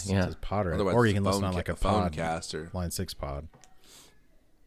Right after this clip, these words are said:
Speaker 3: Yeah, those are your
Speaker 1: Yeah.
Speaker 3: only options. Or, like, in a bean pod. Or, like, in a pod.
Speaker 1: Okay. Okay, this is,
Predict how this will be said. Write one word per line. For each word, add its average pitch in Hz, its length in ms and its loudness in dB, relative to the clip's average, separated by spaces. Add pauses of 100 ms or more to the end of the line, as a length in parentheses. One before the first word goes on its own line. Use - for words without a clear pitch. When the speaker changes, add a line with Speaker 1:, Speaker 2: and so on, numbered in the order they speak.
(320)
Speaker 3:
Yeah, 78 340 -8
those 98 220 -2
are - 40 -2
your 85 100 0
Speaker 1:
Yeah. 87 80 2
Speaker 3:
only 80 100 0
options. 85 500 -8
Or, 101 120 4
like, 90 280 0
in 87 140 -10
a 82 40 -6
bean 90 260 -6
pod. 69 320 -8 (1160)
Or, 92 60 -6
like, 87 240 -2
in 98 160 -2
a 92 40 -4
pod. 78 200 -6
Speaker 1:
Okay. 92 220 4 (1700)
Okay, 98 220 4
this 101 340 4 (200)
is, 101 560 4